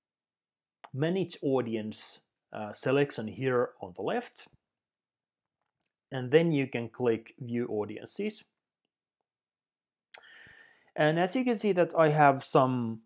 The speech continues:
lists that I have already created, but let me just show you how to create a brand new list. So let me just click create audience.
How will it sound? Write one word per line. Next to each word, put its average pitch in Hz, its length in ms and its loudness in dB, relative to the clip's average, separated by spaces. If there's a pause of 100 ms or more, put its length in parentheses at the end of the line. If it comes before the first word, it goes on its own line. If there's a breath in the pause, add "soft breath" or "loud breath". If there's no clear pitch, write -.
(160)
lists 147 540 6
that - 220 -2 (120)
I 123 140 -2
have 123 200 -2
already 120 400 0
created, 117 580 -4
but 107 160 -6
let 165 120 4
me 180 80 0
just 156 260 -8
show 135 160 2
you 120 220 0
how 120 100 0
to 117 140 -6
create 117 400 -6
a - 20 -4
brand 117 320 -4
new 107 160 -6
list. 214 380 -6 (160)
So 123 220 -2
let 156 140 4
me 185 80 -4
just - 240 -14 (140)
click 123 360 -4 (100)
create 117 500 -4
audience. 139 540 -4